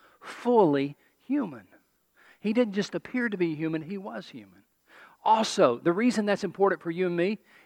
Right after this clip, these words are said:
is because if he had just appeared at the age of thirty and started his ministry, we would have said, "Yeah, yeah, it's great that he's here, but he can't relate to my life." I mean, he skipped the hardest years, right? If he started at thirty,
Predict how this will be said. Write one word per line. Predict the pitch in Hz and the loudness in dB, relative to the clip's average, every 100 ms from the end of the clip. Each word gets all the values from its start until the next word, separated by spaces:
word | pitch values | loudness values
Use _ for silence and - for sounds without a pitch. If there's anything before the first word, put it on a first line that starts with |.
| - | -6
is | 175 | -4
because | 180 - 190 180 | -2 4 4 4
if | 190 220 | -2 0
he | 208 | 2
had | 208 | 2
just | 190 - 185 | 2 -2 -4
appeared | - 196 208 | 0 4 6
at | 196 | 6
the | 180 | 4
age | 170 170 | 2 2
of | 165 | 0
thirty | - 170 190 208 | 2 4 4 2
and | 165 | -8
started | - 165 175 | 2 4 4
his | 170 160 | 0 -2
ministry, | 170 185 - 226 220 _ _ _ _ | -2 -4 -6 -10 -10 _ _ _ _
we | 190 | 2
would | 220 202 | 10 10
have | 190 | 10
said, | 202 190 - - - | 8 6 2 -14 4
"Yeah, | 220 214 208 | 10 12 10
yeah, | 196 208 | 8 8
it's | 214 196 | 8 6
great | 196 226 247 | 12 12 12
that | 214 | 6
he's | 208 | 4
here, | - 247 285 269 | 2 6 8 8
but | 190 202 185 - _ | 10 10 10 2 _
he | 226 254 | 0 4
can't | 247 247 | 6 4
relate | 202 208 220 | 8 8 8
to | 190 | 8
my | 196 214 | 8 10
life." | 202 180 185 | 12 10 8
I | 196 | 4
mean, | 196 - - | 4 2 2
he | 262 | 4
skipped | 262 - 285 208 | 4 4 6 8
the | 208 | 6
hardest | 220 262 208 180 - | 8 10 10 8 2
years, | 147 139 165 | 0 2 8
right? | 214 254 233 | 10 10 6
If | - _ _ _ _ _ _ _ _ - | -12 _ _ _ _ _ _ _ _ 4
he | 254 | 4
started | - 254 240 208 | 10 10 10 8
at | 190 - | 6 12
thirty, | 262 233 | 12 12